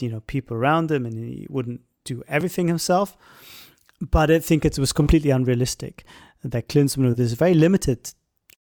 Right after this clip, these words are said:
track record as a first-team club coach, you know, we're talking of a couple of years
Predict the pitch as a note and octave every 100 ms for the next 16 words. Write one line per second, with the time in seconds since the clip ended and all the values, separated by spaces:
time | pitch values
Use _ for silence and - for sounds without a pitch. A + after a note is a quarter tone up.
0 | _ _ - - F3+ - C#3+ - A2 -
1 | A#2+ A#2 - C3+ - - A#2+ - C3+ -
2 | - F3+ C3+ - - _ _ _ _ -
3 | B2 A#2+ - C#3 C3 A#2 - C3 A2 A#2+
4 | D3 C3 -